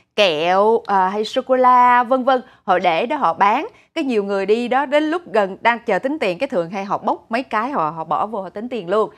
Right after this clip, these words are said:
À, rồi, à, những thức ăn có nhiều đường, à, rồi, à, những cái dạng mà mình cứ hình dung nó như một cái dạng fast food đi,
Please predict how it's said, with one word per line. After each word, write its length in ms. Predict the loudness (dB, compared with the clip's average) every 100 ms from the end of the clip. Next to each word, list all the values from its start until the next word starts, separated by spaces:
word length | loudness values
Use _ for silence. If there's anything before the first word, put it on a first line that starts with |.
| _ _ _ _
À, 260 | 0 2 2
rồi, 320 | 0 -2 -2
à, 100 | -4
những 260 | -8 -12
thức 180 | -12 -8
ăn 220 | -8 -8
có 140 | -8 -8
nhiều 380 | -6 -8 -10 -8
đường, 460 | -6 -4 -6 -8 -16 _ _ -10
à, 360 | -8 -6 -6
rồi, 380 | -6 -6 -6 -6
à, 240 | -6 -8 -8 -14 -14
những 200 | -14 -10
cái 160 | -8 -4
dạng 320 | -4 -6 -10
mà 220 | -10 -12 -14
mình 200 | -14 -14
cứ 220 | -10 -10 -8
hình 160 | -8
dung 160 | -6 -6
nó 60 |
như 440 | -6 -6 -6 -10 -8
một 240 | -8 -8
cái 80 | -10
dạng 100 | -10 -6
fast 200 | -6 -6 _
food 120 | -8 -6
đi, 180 | -10